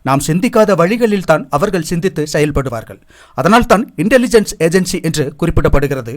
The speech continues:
அந்த அமைப்புகள். அந்த வகையில் உலகின் மிகச்சிறந்த உளவு அமைப்புகளில் ஒன்றாக நமது பெருமைக்குரிய ரா என்று உயர்ந்துள்ளது என்பதை பெருமையோடு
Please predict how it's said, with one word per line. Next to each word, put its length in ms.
அந்த 360
அமைப்புகள். 480
அந்த 160
வகையில் 360
உலகின் 360
மிகச்சிறந்த 580
உளவு 280
அமைப்புகளில் 560
ஒன்றாக 420
நமது 300
பெருமைக்குரிய 640
ரா 240
என்று 300
உயர்ந்துள்ளது 600
என்பதை 320
பெருமையோடு 540